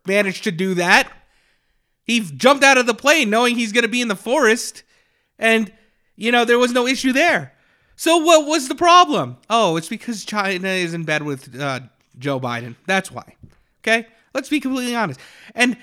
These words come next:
for those that said that, it, you know, we couldn't have shot it down before it even entered the United States, that's a lie. Ronald Reagan implemented a program called Star Wars, which was to shoot I C B Ms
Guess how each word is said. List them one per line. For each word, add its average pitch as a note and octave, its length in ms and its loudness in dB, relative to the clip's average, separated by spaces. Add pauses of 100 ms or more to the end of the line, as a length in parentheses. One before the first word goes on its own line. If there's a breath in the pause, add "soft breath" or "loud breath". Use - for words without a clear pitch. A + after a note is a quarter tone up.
(220 soft breath)
for A#3 160 -2
those C#4+ 340 4
that A#3+ 120 -10
said A#3 320 -2 (1160)
that, G3 440 2 (140)
it, G3 240 -2
you G#3 160 0
know, F3 220 2
we D#3+ 240 -8
couldn't B3 180 -2
have G#3+ 80 -2
shot A3+ 220 2
it F#3+ 60 -4
down G3+ 180 0
before F#3+ 420 0
it F3+ 80 -2
even F#3 260 -6
entered E3+ 300 -4
the E3+ 80 -6
United E3 380 0
States, G3 280 -4
that's D#4 220 2
a G#3+ 60 2
lie. E3+ 480 -2 (560 soft breath)
Ronald C4+ 540 4
Reagan F#3+ 580 2
implemented G3+ 680 -2
a F3 240 -2
program D#3+ 560 -2
called D3 200 -6
Star G#3 380 2
Wars, A#2+ 420 -6 (280 soft breath)
which G#3+ 180 -2
was C#4+ 200 2
to B3+ 120 -4
shoot D#4+ 420 4
I B3+ 220 6
C C#4 220 0
B B3 180 0
Ms G#3+ 460 0